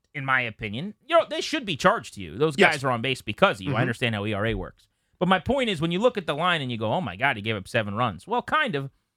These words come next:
Speaker 1: He gave up four runs. Then in an inning where he had two double play balls that didn't turn into double plays, he left with the bases loaded with no one having scored yet after a little bit of weak contact and some bad luck. Ramirez comes in and gives up a rocket.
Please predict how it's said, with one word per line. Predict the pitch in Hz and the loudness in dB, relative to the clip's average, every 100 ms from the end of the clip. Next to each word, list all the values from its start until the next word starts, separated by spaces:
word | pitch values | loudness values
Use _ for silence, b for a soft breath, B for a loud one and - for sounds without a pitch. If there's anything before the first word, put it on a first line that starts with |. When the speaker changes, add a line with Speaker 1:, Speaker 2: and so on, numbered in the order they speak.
| _ | _
Speaker 1:
He | - 185 | -2 2
gave | 262 202 | 2 2
up | 185 _ | -4 _
four | 185 208 | 0 2
runs. | 160 123 120 139 - _ _ | 2 0 -4 -10 -18 _ _
Then | 131 208 247 | 2 4 4
in | |
an | 226 202 | 0 0
inning | 214 185 | 0 0
where | 151 135 127 | 0 0 0
he | 151 | 0
had | 147 123 | -2 -2
two | 208 | 0
double | 196 185 160 | 2 0 0
play | 156 160 | 0 0
balls | 127 113 107 | 0 -2 -4
that | 117 | -6
didn't | 147 147 | -2 -2
turn | - 151 | 2 2
into | 143 131 | 2 0
double | 120 110 | 0 -2
plays, | 104 196 208 123 107 - _ _ - | 0 0 0 -2 -8 -12 _ _ 0
he | 165 | 2
left | 147 160 - | 2 0 0
with | 147 - | -2 0
the | |
bases | 117 135 127 127 | 0 -2 -2 -2
loaded | 120 123 120 | 0 0 0
with | 120 | -2
no | 120 117 | 0 0
one | 113 | 0
having | 110 98 | -2 -4
scored | 104 - 165 139 | -8 -2 -2 0
yet | 104 104 | -4 -4
after | 107 - | -4 -4
a | 110 | -4
little | 117 | -4
bit | 107 | -4
of | 104 | -4
weak | 117 | -6
contact | - 107 104 113 107 | -4 -4 -2 -4 -4
and | 104 | -8
some | - 98 | -14 -8
bad | 101 95 | -6 -2
luck. | 135 151 - _ _ _ | -2 -2 -4 _ _ _
Ramirez | 131 143 151 143 - | 0 2 0 -2 -2
comes | 131 117 | -2 0
in | 120 | 0
and | 113 | -2
gives | 110 104 | -2 -2
up | 107 | -2
a | 101 | -2
rocket. | 92 92 - - | -6 -6 -8 -18